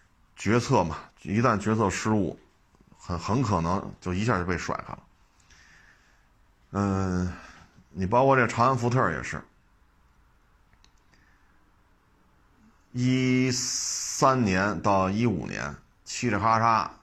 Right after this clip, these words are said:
啊，弄出那么多车来，翼博、翼虎、锐界、探险者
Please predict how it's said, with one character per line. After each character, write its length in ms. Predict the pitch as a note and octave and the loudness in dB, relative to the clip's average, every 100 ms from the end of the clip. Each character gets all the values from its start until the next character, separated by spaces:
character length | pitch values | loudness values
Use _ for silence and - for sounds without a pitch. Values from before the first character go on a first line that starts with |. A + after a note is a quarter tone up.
| _ _ _ - | _ _ _ -14
啊， 200 | G#1 G1+ | -12 -6
弄 160 | G#2+ G#2+ | -2 0
出 100 | G#2 | 2
那 140 | A#2+ | 2
么 80 | G2 | 2
多 140 | D2+ D#2 | -2 -6
车 160 | - | -6
来， 160 | D2 G#1+ - _ _ _ _ _ _ _ _ _ - | -8 -8 -12 _ _ _ _ _ _ _ _ _ -8
翼 160 | G#2 F#2 | -2 0
博、 200 | F#2+ G#2 | 2 2
翼 160 | G#2+ | 2
虎、 440 | F#2 - - D2 E2 - - - | 0 -4 -8 -8 -8 -12 -20 -10
锐 260 | G2+ F#2+ | -2 -2
界、 220 | F2+ A2 D#2 D#2+ | 0 -2 -2 -6
探 180 | - | -8
险 200 | F2 G2 | -4 -4
者 100 | G2 | -4